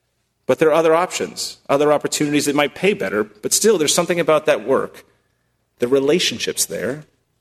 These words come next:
that keep that person there. Jesus' interpretations of God's instructions matter. There's the leader of the nonprofit, who has donors with whom he disagrees on many important issues.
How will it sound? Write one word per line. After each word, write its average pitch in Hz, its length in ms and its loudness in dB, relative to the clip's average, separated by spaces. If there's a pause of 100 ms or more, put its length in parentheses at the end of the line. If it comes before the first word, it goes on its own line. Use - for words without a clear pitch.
(340)
that 117 80 -6
keep - 220 -4
that 131 200 0
person 143 300 -2
there. - 280 -4 (1500)
Jesus' 143 400 0
interpretations 139 760 0
of 123 80 -6
God's 110 320 0
instructions 117 520 -2
matter. 131 340 -10 (2000)
There's 156 180 2
the 170 60 4
leader 175 300 4
of 156 80 0
the 170 60 2
nonprofit, 165 720 0 (520)
who 151 100 2
has 151 120 2
donors 165 380 2
with 143 120 -2
whom 165 140 2
he 147 80 2
disagrees 131 920 -2 (320)
on 123 140 0
many 156 160 0
important 131 400 0
issues. - 460 -6